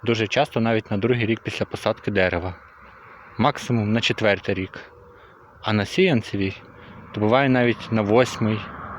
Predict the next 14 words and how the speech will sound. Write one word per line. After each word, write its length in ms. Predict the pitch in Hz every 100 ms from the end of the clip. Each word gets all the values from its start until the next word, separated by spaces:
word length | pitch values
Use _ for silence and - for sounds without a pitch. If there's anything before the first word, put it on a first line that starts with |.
| - -
десятий 560 | 117 - 107 113 - 110
рік. 180 | 107 101 - - - - - - - - -
От 200 | 113 -
виросте 400 | 123 156 - 120
вже 120 | 117
така 240 | 110 -
велика 420 | 107 110 113 - 107
яблуня, 460 | 110 107 104 101
дуб, 240 | 98 127 135 - - - - - - -
і 300 | 117 110 110 - - -
тільки 240 | 110 107
тоді 220 | 107 113 131
почне 300 | 117 - 117
плодоносити. 760 | 110 104 98 92 - - -